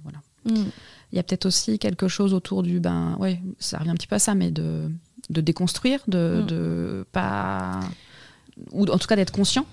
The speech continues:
Speaker 1: de,
Speaker 2: Mm.
Speaker 1: que l'utopie, elle force, elle porte forcément une partie de nos biais
Speaker 2: Ouais.
Speaker 1: et des choses qu'on, des, nos, nos angles morts, des choses qu'on ne
Speaker 2: Mm.
Speaker 1: voit pas, qu'on n'a pas expérimentées, qu'on n'a pas
Speaker 2: Mm.
Speaker 1: vécues dans notre chair. Euh, voilà. Qu'est-ce que tu vois d'autre comme, euh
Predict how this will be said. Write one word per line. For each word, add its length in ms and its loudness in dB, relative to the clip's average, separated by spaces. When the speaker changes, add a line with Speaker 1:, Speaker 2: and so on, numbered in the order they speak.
Speaker 1:
de, 300 6
Speaker 2:
Mm. 40 0
Speaker 1:
que 120 0
l'utopie, 300 2
elle 100 2
force, 380 -4
elle 160 -2
porte 200 -4
forcément 600 0
une 120 0
partie 280 -6
de 60 -2
nos 180 -2
biais 340 -4
Speaker 2:
Ouais. 160 0
Speaker 1:
et 20 0
des 80 -2
choses 240 -2
qu'on, 240 -4
des, 180 -4
nos, 120 2
nos 180 2
angles 160 0
morts, 160 2
des 80 2
choses 160 -8
qu'on 120 -2
ne 80 2
Speaker 2:
Mm. 20 2
Speaker 1:
voit 160 -2
pas, 160 -6
qu'on 180 -8
n'a 160 -4
pas 180 -6
expérimentées, 600 -2
qu'on 100 -8
n'a 80 -4
pas 140 0
Speaker 2:
Mm. 60 4
Speaker 1:
vécues 180 -8
dans 100 -2
notre 160 -4
chair. 160 -4
Euh, 40 0
voilà. 240 -4
Qu'est-ce 140 0
que 80 0
tu 140 -4
vois 160 2
d'autre 220 0
comme, 200 0
euh 440 2